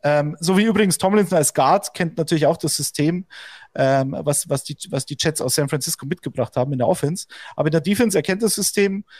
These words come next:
Ähm, er war auch viel besser als gedacht. War auch so ein, so ein, so ein Signing bei Seattle, so aus der Not geboren.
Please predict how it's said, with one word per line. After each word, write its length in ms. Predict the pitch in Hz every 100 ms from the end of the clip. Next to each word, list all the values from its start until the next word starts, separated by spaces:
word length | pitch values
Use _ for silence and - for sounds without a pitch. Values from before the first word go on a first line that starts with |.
| - -
Ähm, 320 | 143 139 143 -
er 160 | 147 143
war 280 | 156 151 _ _ _ -
auch 160 | 165
viel 180 | - 214
besser 300 | 214 185 214
als 160 | 156 -
gedacht. 440 | 135 208 - - 202
War 140 | 127
auch 60 | 156
so 120 | 180
ein, 240 | 165 180
so 160 | - 160
ein, 160 | 151 151
so 200 | - -
ein 100 | 143 -
Signing 600 | - 135 175 196 190 175
bei 160 | 160
Seattle, 480 | 151 139 147 190 180
so 180 | 156 160
aus 160 | 156
der 100 | -
Not 300 | 156 180 233
geboren. 540 | - 143 143 147 208